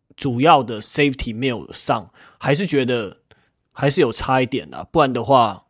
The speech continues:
防守应该会更好。可是这一场比赛的话，其实你也是暴露出 Josh Allen 传球太过急躁的缺点，对啊，因为毕竟那个，我发现维京人队他们 secondary 会在必要的时候他们会比较收缩，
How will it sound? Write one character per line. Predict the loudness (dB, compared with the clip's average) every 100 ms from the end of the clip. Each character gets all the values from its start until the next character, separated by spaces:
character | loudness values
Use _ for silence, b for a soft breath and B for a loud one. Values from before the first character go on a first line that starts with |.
| -12
防 | -4 -4
守 | -2 -4
应 | -4
该 | -2
会 | -2 -4
更 | -4 -8 -8
好。 | -14 -14 -16 _ _
可 | -8 -4
是 | 0
这 | 4
一 | 4
场 | 2
比 | -2 -4 -4
赛 | 0 0 0
的 | 0
话， | 0
其 | 0 -4
实 | -4 -6 -6
你 | -4
也 | -2 -2
是 | -6 -6 -6 -8 b b b
暴 | 0 2
露 | 2
出 | -2 -4 -2 0 -2 -4 -8 _
Josh | 0 0 2
Allen | -2 -2
传 | -2 -2 -2
球 | -2 -2
太 | 0 2
过 | 0
急 | 0 -6
躁 | -6 -6
的 | -6
缺 | -8 -8 -8
点， | -10 -14 _ b b _ _
对 | -4
啊， | -2
因 | 0
为 |
毕 | 0 0
竟 | 0 0 0
那 | -6
个， | -6 -6 -4 -4 -8 -16 _ _ _ _ _
我 | -6
发 | 0
现 | 2 2
维 | 0
京 | 0 -2
人 | -2
队 | -2
他 | -2
们 | -2
secondary | -2 -2 -2 -6 -10 -10 -12
会 | -6 -4
在 | -4
必 | -4 -4 0
要 | -2
的 | -2
时 | -8
候 | -8
他 | -8
们 |
会 | -4 -2
比 | -4 _ -8
较 | -2
收 | 0 0 0
缩， | -2 -2 -4